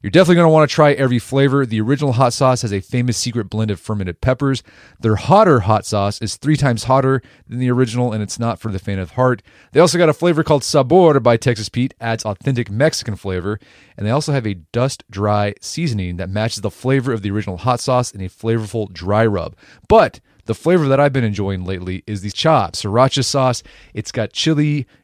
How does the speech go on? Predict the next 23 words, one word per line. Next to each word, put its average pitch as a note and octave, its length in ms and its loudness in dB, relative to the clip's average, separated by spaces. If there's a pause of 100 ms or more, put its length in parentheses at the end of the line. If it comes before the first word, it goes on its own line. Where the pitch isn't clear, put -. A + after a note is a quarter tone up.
(100)
garlic, B2+ 560 2 (140)
and B2 120 -2
some A#2 240 0
tropical B2+ 840 -2
tangy A2+ 340 -2
notes. F#2+ 360 -2
It's A2 160 -6
really C#3 240 2
good. G#2+ 240 -4
I G#2 60 -8
love A2 340 0
putting A#2 180 0
it G#2 60 2
on G2 80 0
my F#2+ 120 0
eggs. F#2 400 -2 (360)
Texas F3+ 400 4
Pete, C#3 400 -4
sauce - 640 2
like A2+ 320 -2
you G#2 100 0
mean A#2 320 2
it. B2 160 -2